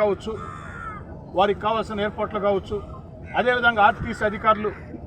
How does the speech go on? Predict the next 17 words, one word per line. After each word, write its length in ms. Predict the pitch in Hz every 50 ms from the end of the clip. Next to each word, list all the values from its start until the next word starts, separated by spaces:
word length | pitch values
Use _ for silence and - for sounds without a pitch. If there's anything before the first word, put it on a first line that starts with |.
| - - - 180
ఇక్కడి 200 | - - 208 208 214
నుంచి 180 | 214 208 - 226 208
వెళ్ళిన 180 | 202 208 208 202 196
వ్యక్తులు 300 | 190 - - 214 202 175 - - - - - - - - - - - - 175
అటు 160 | 180 214 202 170 - - -
కసుమూరు 380 | 180 185 - 214 220 214 196 175 196
దర్గా, 240 | 196 180 196 208 208 196 - - - - - - - - - - - - - - 165
ఏఎస్పేట 360 | - - - - 214 208 202 190 170
దర్గా 260 | 196 202 190 196 208 214 202 - - - - - - - - - - 160
ఇవన్నీ 240 | 175 190 208 220 208 214
కూడా 140 | 214 208 208 - 196
సందర్శించేదానికి 800 | 202 202 208 - - 214 190 - 208 190 190 190 180 - 202 190 175 165 - - - - - - -
ప్రత్యేకంగా 440 | 180 175 - 214 202 190 170 175 180
ఏర్పాట్లు 320 | 180 - 202 185 170 170 160 170
చేశారు. 300 | 165 160 - 175 160 - - - - - - - - - - - - - - - - - - 190 233
ఆ 40 | 233 185 - - - - - - - - - - - - - - - - - - - - - - -
పండుగ 240 | 180 233 254 277